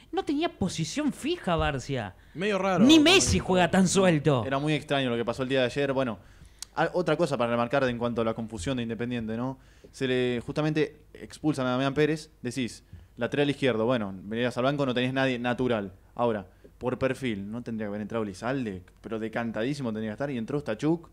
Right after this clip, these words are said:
Speaker 3: Rarísimo, quedó
Speaker 1: Que no
Speaker 3: Lazo
Speaker 1: hizo
Speaker 3: como,
Speaker 1: nada,
Speaker 3: que
Speaker 1: que no hizo
Speaker 3: no,
Speaker 1: nada.
Speaker 3: quedó Lazo como tres, y fue una cosa totalmente extraña,
Speaker 1: Encima
Speaker 3: la verdad.
Speaker 1: casi yéndose a las manos con, con Borja.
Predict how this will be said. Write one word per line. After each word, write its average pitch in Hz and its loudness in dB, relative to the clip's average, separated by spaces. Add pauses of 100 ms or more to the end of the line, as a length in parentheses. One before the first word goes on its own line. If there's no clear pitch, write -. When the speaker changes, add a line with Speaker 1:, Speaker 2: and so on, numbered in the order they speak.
(500)
Speaker 3:
Rarísimo, 131 0
quedó 143 4
Speaker 1:
Que 143 6
no 143 6
Speaker 3:
Lazo 180 6
Speaker 1:
hizo 160 6
Speaker 3:
como, 170 6
Speaker 1:
nada, 101 0
Speaker 3:
que 98 -10
Speaker 1:
que 147 2
no 156 2
hizo 170 0
Speaker 3:
no, 165 4
Speaker 1:
nada. 143 0
Speaker 3:
quedó 156 6
Lazo 170 4
como 123 0
tres, 147 2
y 147 -12
fue - -12
una 170 -2
cosa 160 -6
totalmente 156 -4
extraña, 131 -2
Speaker 1:
Encima 208 6
Speaker 3:
la 180 6
verdad. 202 4
Speaker 1:
casi 175 4
yéndose 156 0
a - 2
las 123 0
manos 139 0
con, 101 -8
con 123 -4
Borja. 127 -4